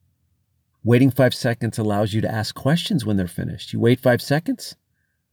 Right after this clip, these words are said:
and instead of thinking what to say next, how to sound smart,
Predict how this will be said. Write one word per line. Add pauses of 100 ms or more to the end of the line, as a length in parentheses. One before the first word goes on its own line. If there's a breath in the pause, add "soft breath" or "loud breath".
(520)
and
instead
of
thinking
what
to
say
next,
how
to
sound
smart,